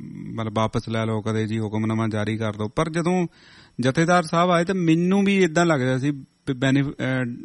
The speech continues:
ਡਾਊਟ ਹੋ ਰਹੀ ਸੀ ਵੀ, ਅ, ਇੰਨੀ ਛੋਟੀ ਉਮਰ ਹੈ, ਇਹ ਹਜੇ ਇੰਨੇ ਚਿੱਟੀ ਦਾੜੀ ਨਹੀਂ ਇਹਨਾਂ ਨੇ, ਪਤਾ ਨਹੀਂ ਇਹ ਕਰ ਸਕਣਗੇ ਜਾਂ ਨਹੀਂ ਕਰ ਸਕਣਗੇ। ਪਰ ਜਿਹੜੇ ਦੋ ਤਿੰਨ ਉਹਨਾਂ ਦੇ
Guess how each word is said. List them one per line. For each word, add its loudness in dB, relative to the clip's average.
ਡਾਊਟ 6
ਹੋ 2
ਰਹੀ 4
ਸੀ 0
ਵੀ, 2
ਅ, 0
ਇੰਨੀ 6
ਛੋਟੀ 4
ਉਮਰ 6
ਹੈ, 0
ਇਹ 2
ਹਜੇ 2
ਇੰਨੇ 2
ਚਿੱਟੀ 4
ਦਾੜੀ 6
ਨਹੀਂ 10
ਇਹਨਾਂ 10
ਨੇ, 8
ਪਤਾ 4
ਨਹੀਂ 8
ਇਹ 8
ਕਰ 4
ਸਕਣਗੇ 4
ਜਾਂ 6
ਨਹੀਂ 6
ਕਰ 2
ਸਕਣਗੇ। -2
ਪਰ 4
ਜਿਹੜੇ 2
ਦੋ 4
ਤਿੰਨ 4
ਉਹਨਾਂ 2
ਦੇ -2